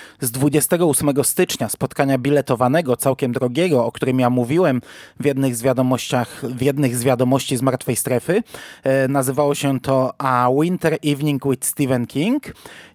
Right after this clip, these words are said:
i, e, było to zorganizowane w bibliotece Charlotte Hobbs Memorial w mieście Lowell, by wspomóc, e, działalność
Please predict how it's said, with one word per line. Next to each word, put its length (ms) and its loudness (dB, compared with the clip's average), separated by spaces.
i, 340 4
e, 520 2
było 420 0
to 160 0
zorganizowane 800 0
w 100 -6
bibliotece 760 0
Charlotte 600 0
Hobbs 360 0
Memorial 720 2
w 140 -8
mieście 380 2
Lowell, 520 2
by 160 0
wspomóc, 800 0
e, 40 0
działalność 1040 -2